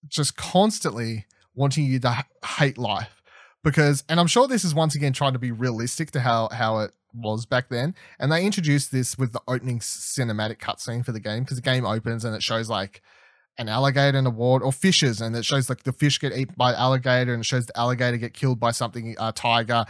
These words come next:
and then it shows the tiger gets killed by, like, a giant snake, and then the snake gets picked up by, like, a giant, um, bird or something along these lines. So showing you how, like, dangerous the, the world is, and you're playing as the, the kind of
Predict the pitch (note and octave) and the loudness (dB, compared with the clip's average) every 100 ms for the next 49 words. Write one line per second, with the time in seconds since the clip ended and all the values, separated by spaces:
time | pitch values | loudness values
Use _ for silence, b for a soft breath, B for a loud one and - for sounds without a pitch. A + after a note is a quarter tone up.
0 | B B B2 B2+ B2 C3+ A#2+ - B2 B2+ | B B -2 0 0 -2 -2 0 2 2
1 | B2 A#2+ - C3+ B2+ A#2 A2+ A2+ A#2+ B2 | 0 -6 -2 0 2 2 0 0 -2 -2
2 | A#2 A2+ - C3 A#2 A2+ A#2 A2+ A#2 - | -2 -2 -4 -2 -2 -2 -4 -4 -4 -4
3 | B2+ B2+ B2+ C3 A#2+ C#3 - A#2 - _ | -2 0 0 -4 -4 -4 0 -2 -2 _
4 | A2+ - A#2+ A2+ A2 A#2+ A2+ A2+ A#2 A2+ | -18 -2 0 2 -2 -4 -4 -2 -2 -2
5 | G#2+ G#2 G#2 G#2 G#2+ G2+ _ _ B2 B2+ | -2 -2 -4 -6 -8 -12 _ _ -4 0
6 | A#2+ A#2 A2 A2 B2 A#2+ A#2 A2+ A#2 A2 | 2 2 -2 -2 -6 -4 -4 -4 -4 -4
7 | A2+ A2+ A#2 B B B G3+ - A#3+ A#3+ | -2 -4 -4 B B B -4 2 4 6
8 | G3+ F3 D3+ C3 B2 _ - C#3 C#3+ C3 | 6 6 6 6 0 _ 0 2 2 2
9 | A#2 G#2+ - - - A#2+ A2 G#2+ A2 A#2 | 0 -2 -4 -8 -6 -4 -4 -4 -4 -2
10 | A2+ F#2+ G2 - A#2+ C3 C3 - B2+ A#2+ | -2 -4 -6 -6 0 2 2 2 -2 -2
11 | A2 A2 A#2 A2 A#2 A#2+ B2+ A#2 | -6 -6 -8 -8 -8 -2 0 0